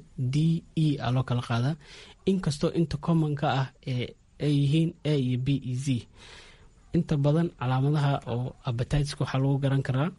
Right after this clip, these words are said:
ee, inuu indhaha qofka jaallo u soo noqdo, inuu matag badan keeno, ee, inuu qandhadiisa zaa'id ay sii noqoto. Midda kale, laba xabo waxaa jirta oo B-ga iyo C-ga waa laba aad u daran oo chronic ah inta badan,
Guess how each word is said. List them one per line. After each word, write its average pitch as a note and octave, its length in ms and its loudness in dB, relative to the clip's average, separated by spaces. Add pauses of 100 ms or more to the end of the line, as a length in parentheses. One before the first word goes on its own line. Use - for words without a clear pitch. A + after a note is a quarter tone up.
(520)
ee, B2+ 320 0
inuu C3 240 2
indhaha B2 320 0
qofka C3 240 -2
jaallo A#2+ 320 0
u B2 80 -4
soo B2+ 240 -2
noqdo, C3 320 0 (560)
inuu C#3+ 160 2
matag C3 320 2
badan B2+ 400 2
keeno, C3 460 0 (680)
ee, B2 520 0
inuu C3+ 240 2
qandhadiisa C3 480 2
zaa'id B2 320 2
ay A#2 80 0
sii C3+ 180 0
noqoto. C3 380 -2 (560)
Midda D3 220 2
kale, D3+ 240 2 (220)
laba C#3 320 4 (280)
xabo C#3 480 0
waxaa C3+ 240 0
jirta C3 240 0 (240)
oo B2 400 0
B-ga C#3 400 4
iyo C3 300 0
C-ga D3+ 320 2 (180)
waa C3 80 0
laba C3+ 240 2
aad B2+ 140 0
u B2+ 40 0
daran C3+ 320 2
oo C3 140 0
chronic D3 480 2
ah G#2+ 160 -4
inta C3+ 220 -4
badan, C3+ 280 2